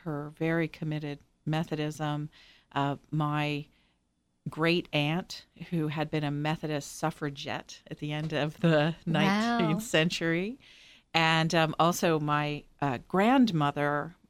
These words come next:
Speaker 1: who died, uh, long before I was born. Uh, she had been raised Methodist, but then she converted to Pentecostalism. And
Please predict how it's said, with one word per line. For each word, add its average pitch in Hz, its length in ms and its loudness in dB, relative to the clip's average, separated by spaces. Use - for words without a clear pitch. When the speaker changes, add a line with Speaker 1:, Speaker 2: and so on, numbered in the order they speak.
Speaker 1:
who 165 180 0
died, 156 680 2
uh, 143 140 0
long 165 260 4
before 160 280 0
I 143 80 2
was 139 180 -4
born. 147 480 -2
Uh, 147 220 2
she 220 920 2
had 160 500 2
been 156 180 2
raised 214 440 4
Methodist, 147 720 -4
but 147 180 -2
then 190 260 2
she 175 260 0
converted 156 680 -4
to - 100 -14
Pentecostalism. - 1400 -8
And 160 380 2